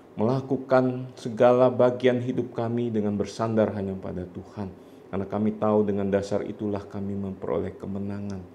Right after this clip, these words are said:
Kemenangan untuk boleh menghadapi dunia ini.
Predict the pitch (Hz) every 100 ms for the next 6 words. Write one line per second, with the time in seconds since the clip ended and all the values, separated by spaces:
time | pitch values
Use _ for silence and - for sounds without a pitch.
0 | - - - - 135 135 127 123 120 117
1 | 104 104 104 107 101 101 98 98 92 92
2 | - 92 95 90 87 87 85 90